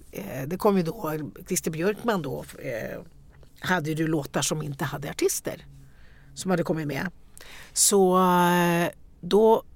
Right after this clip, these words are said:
fick vi lyssna på några och frågade för att vi var intresserade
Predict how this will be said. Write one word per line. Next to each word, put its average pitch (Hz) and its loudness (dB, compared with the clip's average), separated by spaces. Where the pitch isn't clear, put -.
fick - -4
vi 254 4
lyssna 233 2
på - -4
några 175 2
och - -12
frågade 160 -2
för 165 -2
att 151 -4
vi 160 -6
var 156 -8
intresserade 160 0